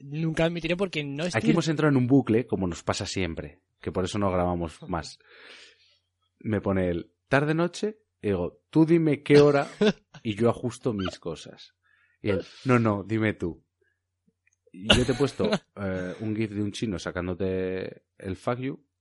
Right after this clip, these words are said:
Speaker 1: Claro, claro.
Speaker 2: Y, y luego hemos empezado aquí a hablar de qué íbamos a hablar. Hemos desechado temas
Speaker 1: Yeah.
Speaker 2: tan grandes,
Speaker 1: Sí.
Speaker 2: ¿eh, Nacho?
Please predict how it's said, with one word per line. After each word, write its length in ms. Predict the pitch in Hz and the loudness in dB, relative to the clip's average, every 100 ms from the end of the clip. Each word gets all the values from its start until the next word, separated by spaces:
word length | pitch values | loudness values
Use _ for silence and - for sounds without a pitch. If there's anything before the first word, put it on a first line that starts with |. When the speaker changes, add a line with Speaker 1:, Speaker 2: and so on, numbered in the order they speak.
| _ _ _ _ _ _ _ _ _ _ _ | _ _ _ _ _ _ _ _ _ _ _
Speaker 1:
Claro, 160 | _ 104 | _ -20
claro. 240 | 101 98 110 | -20 -20 -12
Speaker 2:
Y, 960 | 107 101 98 95 92 90 85 - - 104 | -6 -4 -2 -4 -4 -6 -10 -14 -14 -4
y 20 | |
luego 220 | 110 117 | 0 2
hemos 180 | 120 113 | 0 -2
empezado 300 | 107 107 107 | -4 -4 -4
aquí 140 | 101 | -2
a 40 | 104 | -2
hablar 240 | 104 110 | 0 -2
de 200 | 104 90 | -2 -6
qué 120 | - | -4
íbamos 280 | 107 82 80 | -4 -4 -6
a 60 | 85 | -6
hablar. 340 | 80 85 - - | -6 -8 -12 -4
Hemos 280 | 117 165 139 | 2 2 0
desechado 520 | 127 104 120 113 95 | -4 -4 -2 -2 0
temas 400 | 104 107 120 - | 0 0 -4 -2
Speaker 1:
Yeah. 160 | 139 | 0
Speaker 2:
tan 240 | 127 139 123 | 2 2 2
grandes, 640 | 110 98 92 95 135 - | 2 0 -2 -4 -6 -8
Speaker 1:
Sí. 80 | - | -10
Speaker 2:
¿eh, 160 | 98 104 | -4 -2
Nacho? 440 | 95 - 131 151 | -4 -4 -8 -8